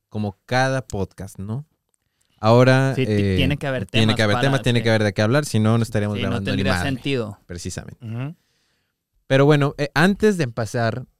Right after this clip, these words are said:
Speaker 1: eh, eh, eh, antes de
Speaker 2: Mm.
Speaker 1: empezar, eh, con los temas ya de lleno, eh, quisiéramos, eh, nosotros los tres, eh, puntualizar un, un, un pequeño detalle,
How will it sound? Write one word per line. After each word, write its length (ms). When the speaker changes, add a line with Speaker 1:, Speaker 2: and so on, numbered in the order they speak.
Speaker 1:
eh, 360
eh, 480
eh, 100
antes 300
de 80
Speaker 2:
Mm. 40
Speaker 1:
empezar, 600
eh, 600
con 220
los 220
temas 340
ya 420
de 140
lleno, 420
eh, 260
quisiéramos, 920
eh, 340
nosotros 640
los 280
tres, 580
eh, 540
puntualizar 760
un, 280
un, 460
un 140
pequeño 400
detalle, 460